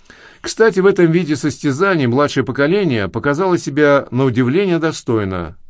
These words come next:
Не было ни одной команды,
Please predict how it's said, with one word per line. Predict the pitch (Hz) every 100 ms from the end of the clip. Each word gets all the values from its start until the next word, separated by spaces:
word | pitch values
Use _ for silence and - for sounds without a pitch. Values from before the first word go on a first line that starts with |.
| - - - - - -
Не | - 180
было | 185 180 170 156 143 - _ _ - - -
ни | - 143
одной | 143 233
команды, | - 202 175 131 107 92 98 87